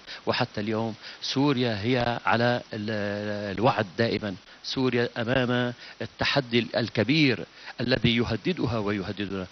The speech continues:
لذلك فإن المقاومة مشتركة، ليس هناك في وجه العدو الإسرائيلي مقاومات،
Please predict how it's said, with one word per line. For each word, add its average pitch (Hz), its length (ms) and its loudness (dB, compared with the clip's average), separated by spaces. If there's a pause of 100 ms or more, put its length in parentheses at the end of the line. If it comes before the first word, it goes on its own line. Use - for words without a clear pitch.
(280)
لذلك 139 500 2
فإن 127 420 -4
المقاومة 117 840 -4
مشتركة، 113 600 -4 (360)
ليس 147 340 2
هناك 120 800 -2 (240)
في 123 160 -2
وجه 110 280 2
العدو 104 400 0
الإسرائيلي 107 640 -2
مقاومات، 107 760 2